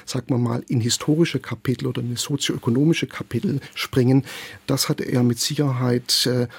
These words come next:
von John Dos Passos in der einen oder anderen Weise auch gelernt. Und dadurch entsteht im Grunde genommen diese Art von Zoom-Technik, ja, dass wir immer wieder sozusagen runterzoomen auf die Familie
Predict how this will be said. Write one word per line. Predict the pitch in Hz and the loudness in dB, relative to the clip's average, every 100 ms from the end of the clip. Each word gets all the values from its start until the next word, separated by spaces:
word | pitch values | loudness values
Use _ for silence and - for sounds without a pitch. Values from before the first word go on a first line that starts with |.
| - | -18
von | - 127 | 0 0
John | - 123 | 4 2
Dos | 120 - | 2 -4
Passos | - 123 - 117 - | -4 -2 -2 -2 -2
in | 127 | -4
der | - | 0
einen | 131 127 | 0 2
oder | 120 | 0
anderen | 123 117 113 | 0 0 0
Weise | 104 120 - - | -2 -2 -4 -6
auch | 139 135 - - _ | -6 -6 -10 -20 _
gelernt. | - 110 104 - - - - - | 0 0 0 -4 -6 -10 -10 -6
Und | 120 | -2
dadurch | 135 139 | 0 0
entsteht | 143 - 139 | 0 0 2
im | 135 | 2
Grunde | - 143 135 | 4 2 2
genommen | 143 127 117 | 2 2 2
diese | 131 117 - | 0 -2 -2
Art | 113 113 | -4 -6
von | - 110 | -4 -2
Zoom-Technik, | - 160 175 175 - 117 - 143 - | 2 2 2 0 0 0 2 0 0
ja, | 120 117 - - | -2 -2 -4 -8
dass | - - | -4 -2
wir | 156 | 2
immer | 151 156 | 2 4
wieder | 156 | 2
sozusagen | 135 139 - 131 120 117 120 | 0 0 -2 -2 -2 -2 -2
runterzoomen | 117 160 - - - 156 175 | 2 0 2 -2 2 2 2
auf | 156 123 | 0 -2
die | 131 | -2
Familie | 120 113 123 147 160 165 | 0 0 2 2 2 2